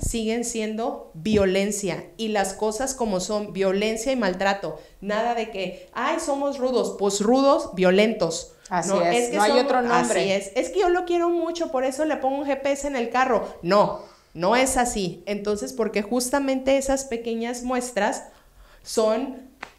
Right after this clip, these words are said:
Speaker 1: pues, al, al final de cuentas, el maltrato y la enfermedad que tenemos mentalmente.
Speaker 2: Claro.
Speaker 1: ¿Sabes? Los trastornos, los traumas que tenemos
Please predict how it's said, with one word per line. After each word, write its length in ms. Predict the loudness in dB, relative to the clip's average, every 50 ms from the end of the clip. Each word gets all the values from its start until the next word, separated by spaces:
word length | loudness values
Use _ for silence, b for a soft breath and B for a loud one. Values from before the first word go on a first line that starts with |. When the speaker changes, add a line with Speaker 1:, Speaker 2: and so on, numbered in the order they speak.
| _ -4
Speaker 1:
pues, 260 | 0 0 0 2 2
al, 180 | 0 0 0 0 0
al 140 | 0 0
final 320 | 2 0 -2 -2 0 0 -2
de 120 | -2 -2
cuentas, 440 | -2 -4 -4 -2 0 -2 -2 -2 -4 -4
el 140 | -4 -2 -2
maltrato 540 | -2 -2 -4 -4 -2 0 -2 0 0 -2
y 60 | -2 0
la 100 | 0 -2
enfermedad 640 | -2 -2 -2 -2 -2 -2 -2 -2 0 0 -2 0
que 120 | -2 -4 -2
tenemos 480 | -2 -2 0 0 -2 0 -2 -2 0
mentalmente. 840 | 0 0 0 0 0 2 2 2 2 0 0 0 0 -2 -2 -2 -2 0
Speaker 2:
Claro. 440 | 0 0 0 0 -2 -2 -4 -6 -10 -14
Speaker 1:
¿Sabes? 340 | -10 -4 -4 -2 -2 -2 -2
Los 220 | -2 -4 -4 -4
trastornos, 720 | -2 -2 0 0 -2 0 2 2 4 4 2 -2 -2 0 0
los 240 | -2 -2 -2 -2
traumas 460 | 0 2 2 2 2 0 -2 -4 -6 -4
que 100 | -6 -6
tenemos 540 | -4 -4 -4 -4 -4 -4 -4 -6 -8 -8